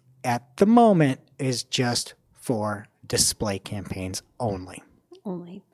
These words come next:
Speaker 2: at the moment. Hopefully
Speaker 1: Yep.
Speaker 2: that'll change.
Speaker 1: Not
Speaker 2: Nice.
Speaker 1: always gonna be the case. You never know. But right now, that's the only way you can get it.
Speaker 2: Awesome. So let's go into the when, the next of the W's.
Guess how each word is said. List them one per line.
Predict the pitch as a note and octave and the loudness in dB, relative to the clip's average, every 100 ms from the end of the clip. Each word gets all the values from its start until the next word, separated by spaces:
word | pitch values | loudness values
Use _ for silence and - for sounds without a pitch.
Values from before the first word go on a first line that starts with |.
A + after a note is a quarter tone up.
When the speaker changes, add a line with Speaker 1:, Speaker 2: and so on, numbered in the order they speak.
| - | -2
Speaker 2:
at | G3+ | 0
the | G3 | 2
moment. | F3 D3+ - - - | 0 0 -6 -10 -2
Hopefully | F#3 F3 | 0 2
Speaker 1:
Yep. | E3+ | 2
Speaker 2:
that'll | D#3 D#3 | 0 -6
change. | - - - - | -12 -16 -18 -6
Speaker 1:
Not | D3 | 2
Speaker 2:
Nice. | D#3+ | 6
Speaker 1:
always | E3+ D#3 | 6 6
gonna | F3 | 4
be | E3 | 4
the | D#3+ | 4
case. | F#3 A#3 - | 4 4 4
You | C#3+ | 0
never | C#3 C3 | 0 2
know. | C#3 G3 A3+ F3+ - | 2 2 0 -6 -8
But | B2 | -4
right | C3+ C3+ | -4 0
now, | C#3 C3+ C3 _ _ | 2 2 -2 _ _
that's | A2+ G#2+ | -6 -6
the | - | -6
only | A#2+ A#2+ | -4 -2
way | A2+ | -2
you | G#2+ | -6
can | A2+ | -6
get | F#2+ | -8
it. | - - - - - - - | -10 -14 -20 -20 -20 -20 -8
Speaker 2:
Awesome. | F#3 - - A3+ _ | -8 -8 -16 -18 _
So | - C4 | 2 4
let's | C#4 | 6
go | |
into | E4+ D4+ D4 C4+ B3+ | 6 8 8 6 8
the | |
when, | C#4+ F4 - - - | 6 6 0 -6 -6
the | G#3 | 0
next | G#3 A3 - - | 0 0 -10 -4
of | G#3+ F3+ | -2 0
the | F#3 | 2
W's. | F#3 F3 D#3 - | 4 2 -2 -6